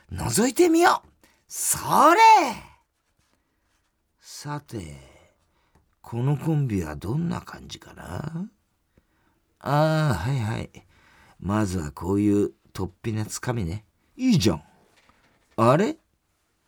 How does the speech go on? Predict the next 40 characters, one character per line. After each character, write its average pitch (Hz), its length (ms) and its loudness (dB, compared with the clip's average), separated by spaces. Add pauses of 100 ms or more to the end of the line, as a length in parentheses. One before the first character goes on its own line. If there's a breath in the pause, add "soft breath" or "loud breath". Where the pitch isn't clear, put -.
(500)
内 151 280 2
容 214 140 -4
は 196 100 -4
正 180 200 -2
統 175 180 -8
派 165 180 -10
か。 - 560 -12 (680 soft breath)
見 160 160 2
た 220 160 0
目 214 100 0
を 208 120 0
キ - 120 -6
ャ 180 60 2
ラ 190 80 -2
芸 208 180 -2
人 117 160 -2
よ-、 85 380 -6
に 92 260 -2
寄 98 100 -2
せ 165 200 -4
す - 200 -10
ぎ 156 120 0
だ 135 160 -4
な。 131 260 -8 (880)
う 233 60 -2
わ！ 247 100 -2 (580 soft breath)
セ - 340 0
ン 196 120 0
タ 190 160 0
ー 180 40 -2
マ 180 120 0
イ 156 60 -2
ク 113 120 -8
の 104 100 -8
高 127 260 -8
さ 117 100 -8
微 170 220 -2
妙 294 280 -8
だ 330 140 -6
な。 349 640 -4